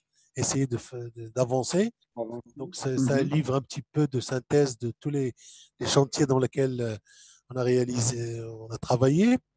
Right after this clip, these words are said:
Speaker 1: y compris bien sûr le Fresne. Euh, euh, deuxième chose, euh, avec Geneviève, donc on, donc elle est, et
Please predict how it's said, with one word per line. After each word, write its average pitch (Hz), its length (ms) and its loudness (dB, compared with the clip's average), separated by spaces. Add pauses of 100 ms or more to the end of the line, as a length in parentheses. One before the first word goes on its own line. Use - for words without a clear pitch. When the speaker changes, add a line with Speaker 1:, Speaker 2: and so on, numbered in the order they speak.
(280)
Speaker 1:
y - 40 -12
compris 139 380 0
bien 117 160 0
sûr 117 200 -4
le 113 100 -2
Fresne. 170 420 2 (580)
Euh, 107 600 -12 (600)
euh, 143 680 0
deuxième 165 300 8
chose, 202 420 2
euh, 156 340 0
avec 143 140 -4
Geneviève, 151 600 2 (600)
donc 160 200 -4 (100)
on, 143 280 -8
donc - 1040 -20 (100)
elle 120 180 -16
est, 110 320 -14 (760)
et 107 480 -18